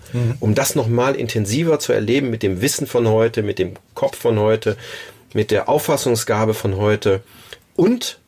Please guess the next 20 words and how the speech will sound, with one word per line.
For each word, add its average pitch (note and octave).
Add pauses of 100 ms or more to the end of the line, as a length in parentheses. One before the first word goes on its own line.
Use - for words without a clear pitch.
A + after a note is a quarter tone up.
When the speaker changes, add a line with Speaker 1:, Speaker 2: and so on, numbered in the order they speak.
(200)
Speaker 2:
mit A2+
meiner A2
Familie, F#2
also D#2+
sprich -
mit F#2
meinen E2+
drei E2
Kindern. F3+
Ich G#2
habe -
drei G2
Kinder, G#2
die F2
sind, E2 (520)
ähm, F2
achtundzwanzig, F#2+
zwanzig F#2+ (240)
und D#2 (340)
dreizehn. D#3